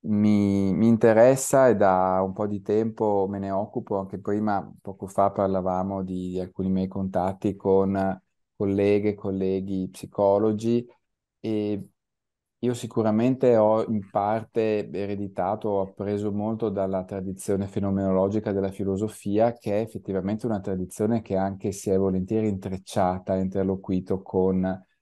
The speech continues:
alcune tradizioni della psicologia e della psichiatria novecentesche.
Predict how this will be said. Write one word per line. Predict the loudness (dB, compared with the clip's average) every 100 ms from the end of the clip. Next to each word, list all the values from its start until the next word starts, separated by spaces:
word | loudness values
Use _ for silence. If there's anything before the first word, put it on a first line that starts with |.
| _ _ -4
alcune | -4 -4 -2 0 0
tradizioni | 0 0 0 -4 0 2 2 0 0
della | 0 -2
psicologia | -4 -10 -10 -2 0 0 -2 0 2 2 0
e | -4
della | -4
psichiatria | -6 -10 -6 -4 -2 0 2
novecentesche. | 2 0 0 -2 0 -2 -2 -4 -10 -10